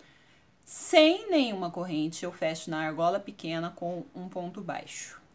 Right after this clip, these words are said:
Aqui eu vou continuar fazendo o quê? Ó, um, dois, três, quatro correntes. Pego na próxima argola, né? Mais quatro correntes.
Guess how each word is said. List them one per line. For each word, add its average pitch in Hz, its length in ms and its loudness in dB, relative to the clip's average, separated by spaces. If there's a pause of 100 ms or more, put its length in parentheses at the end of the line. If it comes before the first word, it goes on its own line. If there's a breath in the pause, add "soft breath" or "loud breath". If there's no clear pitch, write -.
Aqui 269 340 2
eu 254 80 4
vou 226 100 -4
continuar 226 440 -4
fazendo 226 340 -4
o - 20 -4
quê? 151 260 -6 (640 loud breath)
Ó, 170 220 4 (100)
um, 240 340 2 (320)
dois, - 800 -4
três, 214 640 -4 (120)
quatro 202 480 6
correntes. 185 960 -4 (580 soft breath)
Pego 185 320 2
na 180 140 -2
próxima 165 460 0
argola, 147 800 -4 (320)
né? 156 340 -8 (460 soft breath)
Mais 190 580 4
quatro 196 460 0
correntes. 170 1200 -6